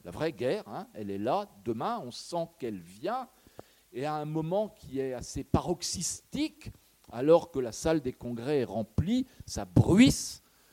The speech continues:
Jaurès dit : « Je vais faire une pause et je vais aller visiter le musée des Beaux-Arts de Morl-,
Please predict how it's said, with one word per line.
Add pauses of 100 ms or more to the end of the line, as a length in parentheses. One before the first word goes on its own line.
(240)
Jaurès
dit : «
Je
vais
faire
une
pause
et
je
vais
aller
visiter
le
musée
des
Beaux-Arts
de
Morl-,